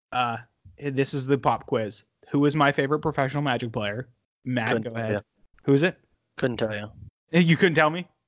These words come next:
Speaker 2: No, it might or may or may not be the Italian Stallion.
Speaker 1: The fucking man, the myth, the legend, Andrea Mangucci. That's my boy! Fuck yeah. But is Andrea my favorite Magic player? Because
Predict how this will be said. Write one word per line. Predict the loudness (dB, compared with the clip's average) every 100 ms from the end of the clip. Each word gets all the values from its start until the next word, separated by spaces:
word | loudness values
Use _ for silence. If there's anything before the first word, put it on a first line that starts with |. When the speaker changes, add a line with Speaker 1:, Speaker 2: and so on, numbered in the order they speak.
| _ -10
Speaker 2:
No, | -8 -4
it | 0
might | 4 4 4 0
or | -4 -2
may | 0 2
or | 2
may | 0
not | 0 0
be | -2 -4
the | -4 -4
Italian | 0 -2 -2
Stallion. | -6 -4 -4 -6 -6 -8 -10 -14 -6
Speaker 1:
The | 4 6 6 4 -2
fucking | 4 6 6 2 -2 -2
man, | -2 0 2 4
the | 2 2
myth, | -4 -6 0
the | 0 2 2
legend, | 2 2 -4 -6 -6
Andrea | -4 -4 -6 0 2 4 2
Mangucci. | 2 2 0 0 -2 -2 -2 -4 -2
That's | -2 0
my | 0 0
boy! | 2 2 4 4 2 4 4 2 0 _ _ _
Fuck | -6 -6 -6
yeah. | -8 -8 -10 _
But | -2 0
is | 0
Andrea | 0 2 4 4 2 0
my | 0 2
favorite | 4 2 2
Magic | -2 -4 -4
player? | -2 0 -2 -4 _ _ _ -8
Because | 0 2 2 0 -10